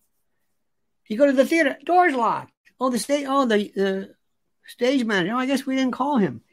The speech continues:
You didn't call him? He's critical. This guy named Jerry. But he doesn't run the show. But at that moment, without him, there's no, there's, there's no,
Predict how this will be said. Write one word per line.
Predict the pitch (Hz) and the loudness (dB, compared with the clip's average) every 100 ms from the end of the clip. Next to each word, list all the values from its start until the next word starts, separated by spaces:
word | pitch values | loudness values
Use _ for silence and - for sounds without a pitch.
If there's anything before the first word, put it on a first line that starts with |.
| _ | _
You | 175 | 4
didn't | 226 226 175 | 6 6 2
call | - 190 185 220 | 4 4 6 6
him? | 277 330 330 302 - _ _ _ _ | 4 4 0 -2 -8 _ _ _ _
He's | - 359 320 | 10 10 10
critical. | - 403 392 349 202 - _ _ _ _ _ _ | 6 4 4 4 2 0 _ _ _ _ _ _
This | 349 311 | 0 0
guy | 339 381 381 262 147 | 0 0 0 -2 -2
named | 226 277 202 | 2 4 4
Jerry. | 320 349 339 190 - _ _ _ _ _ _ - | 2 0 -2 -4 -10 _ _ _ _ _ _ 2
But | 302 | 4
he | |
doesn't | 330 240 | 4 2
run | 196 175 | 0 0
the | 156 | -2
show. | 139 277 302 240 _ _ _ _ | -6 -6 -8 -10 _ _ _ _
But | 196 | -2
at | 220 | 0
that | 226 208 | 0 0
moment, | 285 330 240 | 2 0 0
without | 175 208 226 | 0 0 2
him, | 262 285 226 _ | 0 0 -4 _
there's | 233 220 | -2 0
no, | 233 220 190 | -2 -4 -6
there's, | 175 226 190 | 0 2 2
there's | 175 226 | -2 -2
no, | 226 | -2